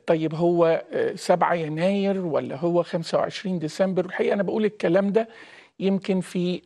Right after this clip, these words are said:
آه، أغلب المرات اللي بتيجي فيها سيرة أعياد الميلاد، لأنه دوت يمكن سؤال، وسؤال عند كثيرين يمكن من المسيحيين مش عارفين، ولكن بالأكثر لأنه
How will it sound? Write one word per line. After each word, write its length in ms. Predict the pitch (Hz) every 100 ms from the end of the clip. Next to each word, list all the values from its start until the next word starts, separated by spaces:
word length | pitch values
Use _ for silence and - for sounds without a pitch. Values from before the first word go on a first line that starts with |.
| -
آه، 140 | 202 214 -
أغلب 300 | 202 196 180
المرات 500 | 180 156 156 185 190
اللي 120 | 151
بتيجي 320 | 147 - 165 165
فيها 280 | - 175
سيرة 340 | 156 - 170 160 -
أعياد 360 | 151 156 180
الميلاد، 460 | 160 143 156 185 196
لأنه 280 | 202 208 202
دوت 400 | 208 202 196 208
يمكن 320 | 208 202 180
سؤال، 460 | - - 196 214 208 - - -
وسؤال 420 | - 196 - 240 226
عند 260 | 220 208
كثيرين 600 | 202 185 - 202 202 202
يمكن 400 | 208 247 285 226
من 220 | 196 196 202
المسيحيين 640 | 175 160 - - 185 190
مش 220 | 180 156
عارفين، 500 | 147 147 - 202 202 196 - - -
ولكن 580 | 175 175 190 190 185 170 -
بالأكثر 720 | 160 156 - 202 - 190 175
لأنه 480 | 160 - 170 165 160